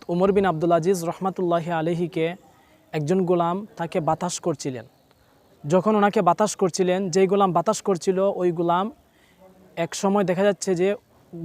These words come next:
ঘুমিয়ে পড়ছে। যখন ওই গোলাম ঘুমিয়ে পড়ছে, তখন উমর বিন আব্দুল আজিজ রহমাতুল্লাহি আলাইহি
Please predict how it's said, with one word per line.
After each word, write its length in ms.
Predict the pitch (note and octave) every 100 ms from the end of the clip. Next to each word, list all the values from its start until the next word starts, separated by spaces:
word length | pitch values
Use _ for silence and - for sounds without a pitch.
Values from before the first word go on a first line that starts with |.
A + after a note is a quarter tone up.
| D3+ D#3
ঘুমিয়ে 280 | D#3+ G#3 A3
পড়ছে। 340 | F#3+ D3+ - A2 _ -
যখন 340 | D#3+ D#3 G3 G#3
ওই 160 | F#3
গোলাম 460 | D#3+ F#3 F3+ F#3+ C4+ _ - - - D3+
ঘুমিয়ে 320 | D#3 G#3+ A#3+
পড়ছে, 460 | A3 F#3+ - F#3 G#3+ - -
তখন 340 | E3 F3+ G3 -
উমর 240 | F3+ G#3+
বিন 140 | A#3+ G3+
আব্দুল 300 | E3 E3+ F3
আজিজ 380 | D#3 F#3+ G3
রহমাতুল্লাহি 640 | E3 E3 G#3+ G#3 F#3+ F3+ F#3
আলাইহি 460 | E3+ E3+ F3 G3